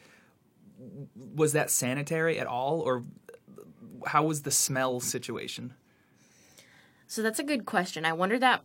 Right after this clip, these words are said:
Speaker 2: myself, actually, because it doesn't seem like you'd want, like, dead people under your house in any capacity.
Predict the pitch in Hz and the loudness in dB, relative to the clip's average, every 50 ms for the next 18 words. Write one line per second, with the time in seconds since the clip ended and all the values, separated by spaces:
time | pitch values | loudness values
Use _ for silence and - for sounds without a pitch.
0 | _ 175 175 170 165 175 175 - 233 226 226 220 202 170 180 175 - - 170 165 | _ -2 0 2 2 0 0 0 2 2 2 4 2 2 2 2 0 -2 -2 -2
1 | - 180 196 180 165 175 - 185 185 196 185 175 - - 180 170 170 165 160 160 | -2 -4 -6 -4 -4 -2 -2 -4 -4 -4 -6 -6 -4 -4 -2 -2 -2 -2 -2 -4
2 | 156 175 170 151 147 160 156 156 147 - - - 147 151 - _ - 160 147 139 | -4 -6 -8 -8 -4 -2 0 0 0 0 -2 -6 -8 -10 -4 _ 2 2 2 2
3 | - 190 170 180 - 185 185 185 180 - 160 160 165 156 151 151 151 156 147 147 | 0 -4 -6 -4 -2 -2 -2 -2 -2 -2 -4 -4 -2 -2 -2 -2 0 2 2 2
4 | 151 160 175 - - - 160 170 160 151 143 - - 147 151 151 - - - 160 | 2 0 -2 -6 -6 -6 -8 -8 -8 -10 -8 -6 -4 -4 -4 -6 -8 -10 -8 -6
5 | 156 160 - - 180 180 196 202 202 - | -6 -6 -6 -6 -4 -4 -4 -4 -4 -6